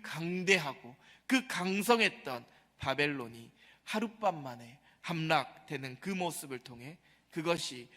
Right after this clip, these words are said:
얼마나, 그 지고 있던 것이 얼마나 허망하고 허무한 것인지를 깨닫기를 간절히, 간절히 소망합니다.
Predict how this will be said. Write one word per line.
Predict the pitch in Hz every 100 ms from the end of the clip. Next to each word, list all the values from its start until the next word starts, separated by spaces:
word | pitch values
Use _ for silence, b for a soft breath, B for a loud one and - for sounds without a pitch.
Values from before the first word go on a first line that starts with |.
| B B -
얼마나, | 147 185 214 220 180 131 - b b b
그 | - 269 214
지고 | - 208 226
있던 | 214 - 175
것이 | 165 - -
얼마나 | 147 180 196 214 175 208 -
허망하고 | 220 220 202 170 - 127 B B B 220
허무한 | 208 220 175
것인지를 | 139 135 135 123 120 151 - B B
깨닫기를 | 196 196 196 - 117 110 - b -
간절히, | - 127 127 127
간절히 | 120 110 110 113
소망합니다. | - 143 143 123 104 101 107 120